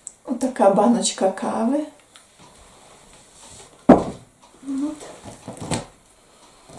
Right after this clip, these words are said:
Тут я що хочу сказати, що якось я, е, завжди посилки розпаковувала у, в спальні, там, де ми спимо. А цей раз, от не знаю, чомусь так автоматично чоловік заніс, поставив в кухні,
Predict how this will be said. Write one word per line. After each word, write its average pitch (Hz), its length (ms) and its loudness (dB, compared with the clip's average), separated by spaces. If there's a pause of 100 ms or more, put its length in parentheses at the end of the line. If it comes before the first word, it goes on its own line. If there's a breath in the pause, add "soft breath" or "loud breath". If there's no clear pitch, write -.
(1160)
Тут 247 260 2
я 311 220 4 (540 loud breath)
що 294 200 0
хочу 302 260 0
сказати, 247 520 6
що - 180 2
якось 254 360 8
я, 277 340 8
е, - 40 -2 (260)
завжди 294 380 4
посилки 302 560 4
розпаковувала 262 960 6 (400 loud breath)
у, 254 380 2
в - 300 -4
спальні, 277 580 8
там, 254 220 6
де 247 100 4
ми 254 140 8
спимо. 320 520 4 (440 loud breath)
А - 120 6
цей 359 260 8
раз, 311 240 8
от 370 140 2
не 427 120 10
знаю, 392 320 8
чомусь 302 260 4
так 320 200 4
автоматично 302 720 4
чоловік 269 380 4
заніс, 269 340 6
поставив 262 500 8
в - 100 -4
кухні, 240 500 2